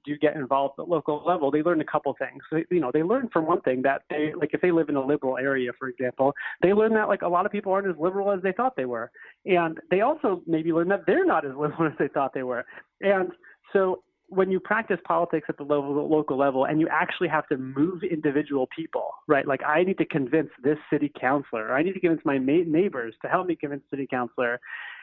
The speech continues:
It's very hard to approach politics in the way we approach it online, which is, like, this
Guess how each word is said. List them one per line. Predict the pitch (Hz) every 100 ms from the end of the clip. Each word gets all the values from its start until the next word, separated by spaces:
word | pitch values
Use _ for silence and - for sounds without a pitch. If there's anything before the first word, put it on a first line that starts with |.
| -
It's | 208 165 151
very | 214 277
hard | 196 185 190 -
to |
approach | 151 - 165 165 -
politics | 151 143 143 143 - -
in | 165
the | 156
way | 143 143
we | 139
approach | 135 - 139 -
it | 135
online, | 120 131 220 135 123 123
which | 127
is, | 143 123
like, | 123 120 _ _ _
this | -